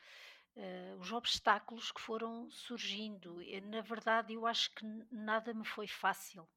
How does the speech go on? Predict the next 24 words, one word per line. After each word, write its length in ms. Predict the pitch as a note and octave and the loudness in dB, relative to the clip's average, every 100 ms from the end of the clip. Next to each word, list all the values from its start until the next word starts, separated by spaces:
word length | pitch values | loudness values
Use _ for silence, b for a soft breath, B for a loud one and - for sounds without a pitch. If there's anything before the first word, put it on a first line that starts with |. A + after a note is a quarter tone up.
| _ _ - | _ _ -16
E 160 | G3 | -4
ainda 320 | G#3 G#3+ A3 G#3+ | -2 -2 0 0
assim, 680 | G3+ - G#3 G#3+ A3+ A#3 - | 0 -10 -10 -6 -6 -8 -4
nada 280 | A#3 B3+ B3 | 2 2 2
neste 280 | A#3 - | -2 -4
percurso 420 | - - B3+ - G#3+ | -8 -10 -8 -8 -10
me 60 | |
foi 180 | - A3 | -10 -10
fácil. 520 | G3+ - - - A3+ | -6 -6 -6 -10 -10
E 120 | B3 C4+ | -6 -2
ainda 180 | C4 | 2
assim, 680 | B3+ C4 B3 B3+ C4 C4 B3+ - _ | 2 0 -2 0 0 -2 -4 -10 _
eh, 380 | B3+ A3+ A3+ A3+ | -6 -4 -4 -8
consegui 480 | - B3 A#3 - A#3+ | -6 -6 -6 -6 -6
resistir. 840 | A3+ A3+ B3 - - B3+ A#3 A#3 - _ _ _ | -6 -6 -2 -2 0 -2 -2 -8 -12 _ _ _
E, 180 | G3+ G3 | -10 -10
portanto, 600 | - - G#3+ G3+ _ G#3 | -12 -2 -2 -2 _ -6
essa 320 | G3+ G#3 A3 | -4 -4 -8
vontade 560 | F3+ F#3+ G#3 - G#3 F#3+ | -6 -6 -8 6 6 6
de 80 | - | -4
superação 1000 | - F#3 - G3+ - A3+ A#3+ B3+ B3 A#3+ _ _ _ A#4+ | -14 -14 -12 -12 -6 0 2 2 -2 -8 _ _ _ -20
e 80 | F#3+ | -14
ter 200 | - A3+ | -4 -4
conseguido, 840 | A3+ A3 - F#3 G3+ G3 A3+ A#3+ | -4 -8 -8 -10 -10 -10 -10 -12